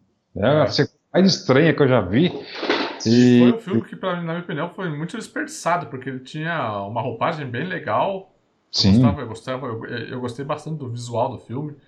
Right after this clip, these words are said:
Speaker 1: É,
Speaker 2: É,
Speaker 1: ele,
Speaker 2: ele
Speaker 1: ele usou
Speaker 2: tinha,
Speaker 1: muito
Speaker 2: ele
Speaker 1: bem.
Speaker 2: tinha, ele tinha atores bons, né?
Speaker 1: Sim.
Speaker 2: O Michael B. Jordan, o ator lá do, do Whiplash, que eu esqueci o nome
Speaker 1: Whiplash,
Speaker 2: do,
Speaker 1: é,
Speaker 2: do
Speaker 1: exato.
Speaker 2: filme.
Speaker 1: E eles
Speaker 2: É.
Speaker 1: usaram,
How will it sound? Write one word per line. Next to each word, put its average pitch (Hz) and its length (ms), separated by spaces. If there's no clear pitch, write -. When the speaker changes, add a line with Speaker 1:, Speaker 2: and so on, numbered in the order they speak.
Speaker 1:
É, 123 100
Speaker 2:
É, 160 240
Speaker 1:
ele, 95 120
Speaker 2:
ele 92 120
Speaker 1:
ele 123 100
usou 143 200
Speaker 2:
tinha, 175 160
Speaker 1:
muito 170 160
Speaker 2:
ele 156 100
Speaker 1:
bem. - 80
Speaker 2:
tinha, 165 440
ele 135 100
tinha 175 200
atores 185 440
bons, 143 380
né? 165 240
Speaker 1:
Sim. 107 400
Speaker 2:
O - 20
Michael 120 320
B. 131 160
Jordan, 131 460
o 127 300
ator 123 280
lá 123 100
do, 110 580
do 117 80
Whiplash, 123 580
que - 80
eu 113 40
esqueci 110 260
o 117 40
nome 113 120
Speaker 1:
Whiplash, 113 340
Speaker 2:
do, 98 60
Speaker 1:
é, 92 80
Speaker 2:
do 92 60
Speaker 1:
exato. 98 400
Speaker 2:
filme. - 80
Speaker 1:
E 117 60
eles 170 240
Speaker 2:
É. - 40
Speaker 1:
usaram, 170 440